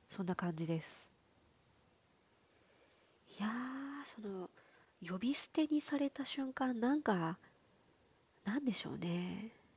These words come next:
怒るでもなく、なんか、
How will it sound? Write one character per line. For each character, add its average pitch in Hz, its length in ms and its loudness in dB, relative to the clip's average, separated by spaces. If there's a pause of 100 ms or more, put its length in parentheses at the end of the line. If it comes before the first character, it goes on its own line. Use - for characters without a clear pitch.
(1400)
怒 381 400 -4
る 254 160 4
で 180 160 4
も 175 140 -2
な 175 180 -2
く、 180 600 0 (1040)
な 220 220 4
ん 277 100 2
か、 165 480 -2